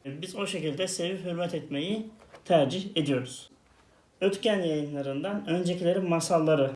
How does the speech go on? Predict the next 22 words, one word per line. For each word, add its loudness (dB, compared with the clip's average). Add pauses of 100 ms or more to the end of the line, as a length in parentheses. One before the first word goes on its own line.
Esatirül 0
Evvelin 0 (480)
isimli 0
bir 0
eser 4
var. 2 (500)
Bu 0
kitaptan 0
aslında 0
benim 2
haberim 0
yoktu. 0
Bir -4
masal 0
kitabı -4
bu. -2 (380)
İçerisinde 2
menkıbeler, 2
tasavvufi, -2 (440)
e, 2
söylenceler 6
de 4